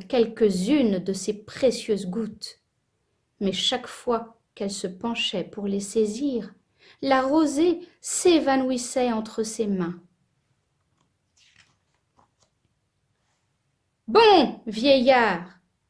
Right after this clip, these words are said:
gémit la princesse, rouge de honte, « je ne peux pas cueillir cette rosée. Dès que je la touche,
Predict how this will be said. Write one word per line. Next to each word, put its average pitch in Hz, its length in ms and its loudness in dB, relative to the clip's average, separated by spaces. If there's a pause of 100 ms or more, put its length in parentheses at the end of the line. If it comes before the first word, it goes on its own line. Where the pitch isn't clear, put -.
(360)
gémit 202 460 2
la 190 140 0
princesse, 196 840 -8
rouge 233 760 2
de 202 420 0
honte, « 180 560 -4 (800)
je 226 140 2
ne 392 120 6
peux 427 340 4
pas 330 200 4
cueillir 247 500 0
cette 247 300 -2
rosée. 214 680 2 (440)
Dès 269 380 4
que 294 120 0
je 247 140 2
la 262 180 4
touche, - 600 8